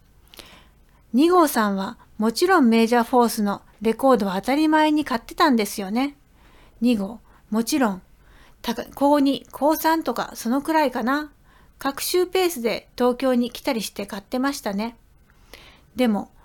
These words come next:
ロンドンにいるジェームスさんはどうやってメジャーフォースのことを知ったんですか？ジェームス、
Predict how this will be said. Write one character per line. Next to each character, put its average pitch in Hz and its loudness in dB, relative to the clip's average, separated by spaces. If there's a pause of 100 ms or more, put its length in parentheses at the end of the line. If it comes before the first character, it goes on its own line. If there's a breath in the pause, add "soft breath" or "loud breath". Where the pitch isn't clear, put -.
(220 soft breath)
ロ 320 2
ン 381 2
ド 302 2
ン 226 2
に 208 0
い 196 -2
る - -6 (180)
ジ 269 -2
ェ 285 4
ー 269 4
ム 233 2
ス - -10
さ 214 -4
ん 196 -6
は 208 -10 (240 loud breath)
ど 269 0
う 320 2
や 320 2
っ 302 -14 (280)
て 190 -8 (280 soft breath)
メ 208 -2
ジ 208 -4
ャ 226 0
ー - -4
フ 233 -2
ォ 220 -2
ー - -8
ス 214 -10
の 196 -6
こ 196 -10
と 196 -10
を 190 -8
知 - -12
っ - -20
た 233 -2
ん 202 -2
で 185 -8
す - -12
か？ 285 -6 (920 soft breath)
ジ 233 -2
ェ 220 0
ー - -4
ム 185 -8
ス、 - -16